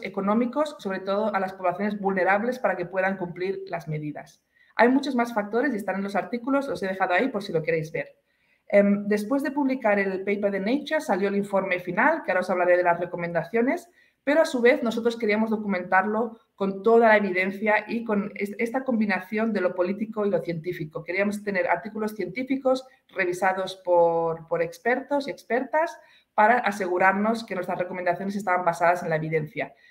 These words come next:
Y aquí publicamos hace poco, en noviembre, finales de noviembre, una serie de nueve artículos en el British Medical Journal, en el B M J, creo que lo decís, lo decimos en castellano, y son artículos cortos que cubren todos los temas de la pandemia, el, los primeros dos años,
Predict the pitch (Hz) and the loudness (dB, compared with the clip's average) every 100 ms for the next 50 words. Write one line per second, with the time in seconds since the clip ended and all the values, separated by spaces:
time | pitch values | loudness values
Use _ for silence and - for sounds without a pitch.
0 | _ - 202 269 269 247 240 233 233 214 | _ 0 2 2 2 0 2 2 2 0
1 | 208 214 214 214 202 185 180 175 175 165 | -2 -2 -2 0 0 -2 -4 -6 -2 -2
2 | 160 254 277 262 269 262 208 208 226 208 | 0 2 4 4 2 2 2 2 2 0
3 | 196 220 233 277 302 - _ - 214 214 | 0 2 2 0 -2 -10 _ 0 2 2
4 | 220 214 196 190 196 202 190 190 226 226 | 2 2 0 0 2 2 2 0 -6 -2
5 | 247 214 180 175 202 208 202 190 180 175 | -2 0 -2 -2 -4 -4 -2 -2 0 0
6 | 156 156 226 262 285 285 185 175 170 190 | 0 2 4 4 4 2 -2 -6 -4 -2
7 | 185 180 - - 196 - 190 180 180 180 | -4 -4 -4 -4 -4 -4 -8 -6 -4 -2
8 | 175 175 180 185 - 170 180 175 175 165 | -2 -2 -6 -12 -8 -6 -6 -6 -6 -8
9 | - 175 208 277 359 - _ - _ _ | -6 0 2 2 0 -10 _ -20 _ _
10 | 285 349 294 233 208 226 226 208 - 240 | 2 4 2 0 0 -2 -2 -2 2 0
11 | 254 254 254 226 208 196 190 190 247 247 | 2 0 0 -4 -2 0 0 2 2 2
12 | 220 220 202 196 180 175 170 208 240 254 | -2 -2 0 2 2 2 0 0 2 2
13 | 247 196 196 185 180 196 202 202 202 196 | 2 0 -4 -10 -8 -4 0 0 2 0
14 | 190 - 208 226 277 330 | 0 -2 0 2 0 -2